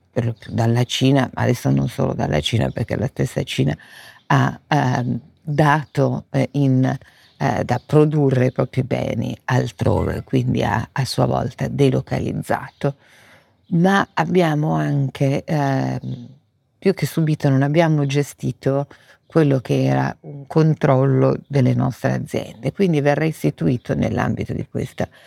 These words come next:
legge anche un fondo sovrano per la tutela delle aziende del Made in Italy e quelle che se lo meritano, nel senso quelle che hanno i numeri per essere accompagnate e sviluppate, che mi sembra la, una cosa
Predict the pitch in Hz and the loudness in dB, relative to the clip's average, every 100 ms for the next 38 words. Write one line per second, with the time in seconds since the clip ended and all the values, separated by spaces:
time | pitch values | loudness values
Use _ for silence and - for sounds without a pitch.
0 | - - - 151 - 165 160 160 160 170 | -20 -20 -6 -4 0 2 2 2 0 0
1 | 160 175 160 151 139 - 151 135 127 - | 0 2 2 2 0 0 0 2 0 0
2 | 131 131 - 135 131 120 - 156 143 127 | -2 -2 -2 0 -2 -2 -4 0 2 2
3 | 127 127 131 - - _ 143 127 139 131 | 0 -4 -6 -14 -20 _ 2 4 2 0
4 | 127 127 127 127 127 127 131 147 143 120 | 0 2 0 0 2 2 2 2 2 0
5 | 113 127 127 127 - 127 - 131 127 127 | -2 0 0 -2 -6 -4 0 2 2 0
6 | 123 - 123 120 120 117 110 143 - 143 | -4 -2 0 0 -2 -4 -4 -6 -4 -2
7 | 156 165 _ - _ 135 - 120 127 135 | 0 -2 _ -20 _ -4 -2 -2 0 0
8 | 127 131 131 135 143 151 190 151 135 131 | 0 0 2 2 2 2 2 2 2 2
9 | 127 117 _ _ _ _ _ 139 127 127 | 0 -2 _ _ _ _ _ 0 2 -2
10 | - 127 113 - 131 131 - 135 131 120 | -2 -2 0 -2 0 0 -2 0 0 2
11 | 143 135 120 120 120 131 127 - 123 123 | 2 2 0 -4 -4 -4 -4 -2 0 2
12 | 117 113 _ - - - 113 175 190 - | 2 0 _ -4 -4 -4 -2 0 0 0
13 | 113 127 131 - - - - 143 - 160 | -4 -2 -4 -8 -20 -4 0 0 0 0
14 | 160 - 120 123 131 127 | 0 -2 -4 0 2 0